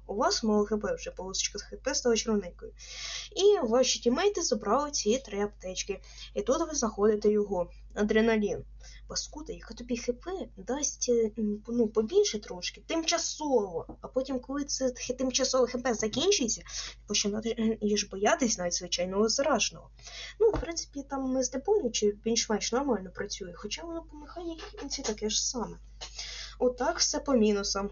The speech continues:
Що по плюсам? Плюс перший. Епічність! Я про той трейлер гри, якщо що. Подивіться трейлер до першої частини.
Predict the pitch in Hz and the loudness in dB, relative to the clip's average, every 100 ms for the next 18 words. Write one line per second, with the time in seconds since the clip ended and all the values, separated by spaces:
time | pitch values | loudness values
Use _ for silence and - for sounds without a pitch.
0 | - - - 208 220 233 320 494 - 190 | -6 -4 -2 -4 -6 -2 2 2 0 -6
1 | - - - - - - - - - 220 | -8 -18 -18 -18 -18 -14 -6 -6 0 6
2 | 247 349 - - - - 247 220 - - | 6 6 -2 -6 -8 0 2 2 -2 -6
3 | - - - 214 220 - 254 233 - 196 | -10 -20 -2 -2 -2 -2 -2 -2 -4 -6
4 | - - - 214 240 262 247 254 254 254 | -10 -12 -10 -4 -2 -2 -4 -2 2 2
5 | 247 233 247 247 247 240 240 262 190 175 | 0 0 4 4 4 2 0 -2 -2 -4
6 | 165 - - 151 - - 196 233 320 - | -8 -10 -12 -14 -16 -14 -10 -8 -8 -12
7 | - 208 254 254 214 - 185 - 196 202 | -2 0 2 0 -6 -8 -8 -6 -6 -8
8 | 196 - 190 185 | -8 -6 -8 -12